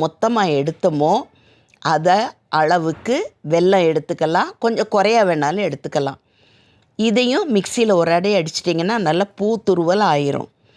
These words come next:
அது எல்லாத்தையும் ஒண்ணா போட்டு கலந்துக்கலாம். இல்ல மூணையுமே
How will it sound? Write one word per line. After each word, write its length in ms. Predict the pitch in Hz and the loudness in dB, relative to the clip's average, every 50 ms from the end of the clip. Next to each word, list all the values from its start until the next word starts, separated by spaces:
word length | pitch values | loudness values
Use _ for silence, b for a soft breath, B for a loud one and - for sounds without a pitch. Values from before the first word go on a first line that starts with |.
| b b b b | b b b b
அது 180 | - 156 156 156 156 151 156 | -4 -2 0 0 0 0 2
எல்லாத்தையும் 520 | 165 175 190 208 202 - 262 262 240 185 156 | 2 2 2 0 0 0 -2 0 2 0 0
ஒண்ணா 300 | 151 160 175 196 220 233 214 - | 0 -2 -2 0 0 -2 0 0
போட்டு 280 | 175 165 156 - - 277 - - | 0 0 0 0 -4 -6 -2 -2
கலந்துக்கலாம். 680 | 196 170 170 165 165 160 160 - 156 147 143 147 139 b b b b b b b b b b | 0 0 0 -2 -2 -4 -2 -2 -2 0 0 -2 -4 b b b b b b b b b b
இல்ல 260 | 208 220 240 254 262 269 285 294 | -2 0 0 2 2 2 2 2
மூணையுமே 760 | 277 226 214 240 262 277 285 285 277 269 262 254 254 262 | 2 2 2 2 2 2 2 2 2 2 0 0 0 -2